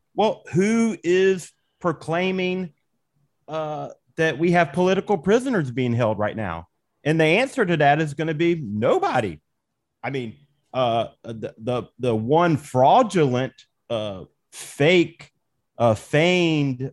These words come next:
uh, outrage was from Elizabeth Warren, of all people. <laughs> Like, when Elizabeth Warren is the only person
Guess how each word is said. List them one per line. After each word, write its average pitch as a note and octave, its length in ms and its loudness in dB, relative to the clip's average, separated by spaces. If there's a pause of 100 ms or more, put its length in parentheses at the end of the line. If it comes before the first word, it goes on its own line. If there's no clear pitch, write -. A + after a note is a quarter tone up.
uh, A#2 220 -12
outrage C3+ 500 0
was C#3+ 160 -4
from F3 200 -2
Elizabeth G3 520 0
Warren, B3+ 540 2
of D#3+ 180 -2
all C3 200 -2
people. A2+ 520 -10 (200)
<laughs> F#3+ 200 -8 (320)
Like, E3+ 240 0 (220)
when F#3+ 160 4
Elizabeth B3 600 4
Warren G3 760 4
is D#3 340 -2
the D#3 160 0
only A#3 380 2
person E3 680 -2